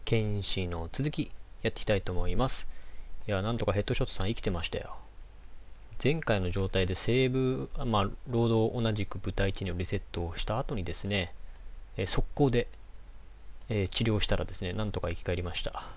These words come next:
で、何をしたかっていうと、まあ、こっから逃げたわけですけれども、まあ、奴隷市場行ってね、まず、この人、トラさんね、トラさんをね、仲間に入れました。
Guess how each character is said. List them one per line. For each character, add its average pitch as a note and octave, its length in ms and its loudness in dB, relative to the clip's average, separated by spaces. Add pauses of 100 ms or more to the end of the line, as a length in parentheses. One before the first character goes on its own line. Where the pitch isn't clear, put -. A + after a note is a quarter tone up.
(1300)
で、 E3 320 4 (800)
何 C#3 240 2
を A2+ 60 2
し - 40 2
た G2+ 80 4
か E2 60 2
っ E2+ 60 0
て - 120 -4
い F2 40 -2
う E2+ 60 -4
と、 - 380 0 (380)
ま A#2 140 0
あ、 F2+ 80 -2
こ - 120 0
っ - 60 -6
か B2+ 120 2
ら A2+ 100 2
逃 B2 100 2
げ C3 120 2
た F#2+ 100 2
わ F#2+ 120 4
け F2 120 -2
で - 100 -4
す - 80 -4
け - 80 -6
れ F2 80 -4
ど - 80 -4
も、 A#2+ 300 0 (560)
ま D#3+ 80 0
あ、 C#3 40 0
奴 C3 120 2
隷 E3+ 120 4
市 F3 120 2
場 C3 100 2
行 F#2 80 0
っ - 20 -8
て G2+ 120 -2
ね、 A#2 180 0 (720)
ま A#2+ 160 2
ず、 F2+ 200 -2 (180)
こ F2+ 100 -2
の - 40 2
人、 - 180 0 (1160)
ト - 80 2
ラ G#2 80 6
さ G2+ 140 0
ん G2+ 80 -2
ね、 C3+ 180 -2 (380)
ト F3+ 80 4
ラ D3+ 80 4
さ - 100 -2
ん F2+ 80 0
を F2 60 -2
ね、 G#2+ 180 -4 (380)
仲 A2 140 2
間 A2 120 4
に F2+ 80 0
入 - 20 0
れ F2+ 80 0
ま F2 100 -2
し - 60 -8
た。 - 200 -4